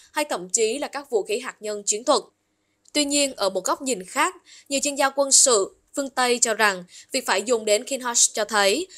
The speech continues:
kho dự trữ các vũ khí tấn công chính xác của Nga đang cạn dần sau hơn hai tuần giao tranh. Kinhosh là một vũ khí mới và với vai trò quan trọng của nó trong học thuyết răn đe của Nga.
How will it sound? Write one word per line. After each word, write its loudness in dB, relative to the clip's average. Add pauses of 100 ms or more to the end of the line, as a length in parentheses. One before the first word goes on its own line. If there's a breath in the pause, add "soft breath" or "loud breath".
(160 loud breath)
kho 2
dự 2
trữ 4
các -12
vũ 2
khí 0
tấn -6
công -8
chính 2
xác 0
của 2
Nga -4
đang -6
cạn -4
dần -2
sau 2
hơn -8
hai -2
tuần -6
giao -2
tranh. 2 (480 loud breath)
Kinhosh 2
là 0
một -10
vũ -2
khí -6
mới 4 (220 loud breath)
và -2
với -2
vai -2
trò -2
quan -4
trọng 0
của -2
nó -2
trong -10
học -8
thuyết -10
răn -10
đe 2
của -6
Nga. 0